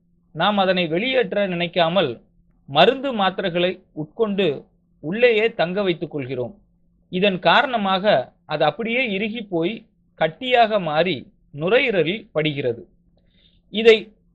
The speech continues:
நம் உடலிலிருந்து வெளியேற்ற ஒவ்வொரு நாளும் ஒவ்வொரு நொடியும் நமது உள்ளுறுப்புகள் முயற்சி செய்கின்றன. இதற்கு மிக முக்கிய காரணமாக இருப்பது நாம் உட்கொள்ளும் உணவுதான்.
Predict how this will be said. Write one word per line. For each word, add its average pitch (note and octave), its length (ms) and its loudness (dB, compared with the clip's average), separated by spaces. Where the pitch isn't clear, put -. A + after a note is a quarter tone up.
நம் F#3 240 -2
உடலிலிருந்து A3 840 0
வெளியேற்ற G3 720 0
ஒவ்வொரு A3 360 2
நாளும் F#3 580 0
ஒவ்வொரு A#3 400 -4
நொடியும் F3+ 520 -2
நமது E3 400 -4
உள்ளுறுப்புகள் F#3 760 -4
முயற்சி F3+ 380 -2
செய்கின்றன. C3+ 580 -6
இதற்கு G#3+ 400 4
மிக G3 260 -2
முக்கிய A3+ 380 -4
காரணமாக G3 680 0
இருப்பது E3 760 -2
நாம் D#3 280 -4
உட்கொள்ளும் F#3+ 580 0
உணவுதான். D3 600 0